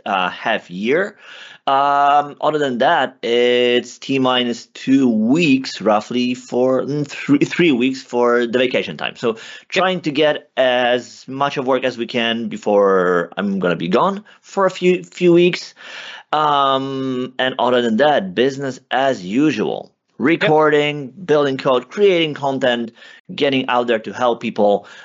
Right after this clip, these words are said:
Speaker 1: uh, build apps for Microsoft three six five. What about you?
Speaker 2: Yay.
Speaker 1: You shipped one fifteen. What's next?
Speaker 2: One fifteen last week, yeah. Now we're kind of a closing up, uh, two weeks before I go for a vacation for a few weeks. So, uh, basically closing up on things and planning, planning, planning, and catching up on things. So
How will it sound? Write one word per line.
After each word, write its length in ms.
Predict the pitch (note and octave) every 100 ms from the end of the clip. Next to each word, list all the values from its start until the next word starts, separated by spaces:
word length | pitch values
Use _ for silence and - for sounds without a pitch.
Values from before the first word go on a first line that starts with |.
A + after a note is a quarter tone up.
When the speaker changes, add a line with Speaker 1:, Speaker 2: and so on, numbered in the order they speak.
| -
Speaker 1:
uh, 240 | F2+ F2+ D2
build 240 | D2+ D#2+
apps 200 | G2+ A2
for 120 | - C#2
Microsoft 300 | C#2+ - -
three 100 | G2
six 140 | G2+
five. 320 | - B1 - - _ _ _ _ _
What 180 | - B3+
about 140 | F3+
you? 40 | F3
Speaker 2:
Yay. 240 | E3 D3+
Speaker 1:
You 160 | C#3+ D3+
shipped 340 | D3+ C#3+ C#3+
one 440 | G2+ G#2 A#2+ C3+ C#3
fifteen. 520 | C3 C3+ B2+ A2+ F2
What's 180 | D#2 G#2+
next? 120 | F#3+
Speaker 2:
One 40 |
fifteen 340 | - F3+ E3 D3+
last 360 | D3+ F3 -
week, 320 | E3+ E3+ D#3+ -
yeah. 300 | D3+ D3+ D3+ -
Now 160 | C3+
we're 160 | C3+ B2+
kind 240 | - C3
of 60 | B2+
a 60 |
closing 360 | A#2+ C3+ B2+ B2
up, 160 | A#2+ A#2
uh, 200 | D3 C3 -
two 220 | - D#3
weeks 360 | C3 A#2+ B2 -
before 320 | G#2+ - A#2
I 100 | A2+
go 200 | A#2 A2+
for 160 | -
a 60 | A#2
vacation 480 | A2+ - A2 - A2+
for 180 | - A2
a 160 | A#2
few 220 | B2 - B2
weeks. 280 | D#3 E3+ -
So, 360 | A#2 A2 A#2+ -
uh, 200 | A2 G#2+
basically 360 | A2 A2 A#2+
closing 340 | A2+ C3 A2+ A#2
up 160 | A2
on 120 | A2+ G#2+
things 280 | G#2+ A2
and 140 | C#3 C#3+
planning, 300 | B2+ B2 A2+
planning, 300 | - A2+ A2+
planning, 340 | - A2 A2
and 120 | A2+ A#2
catching 260 | A#2 A2+ A#2+
up 160 | A2+
on 80 | B2
things. 240 | - C3+ -
So 280 | C3 A#2+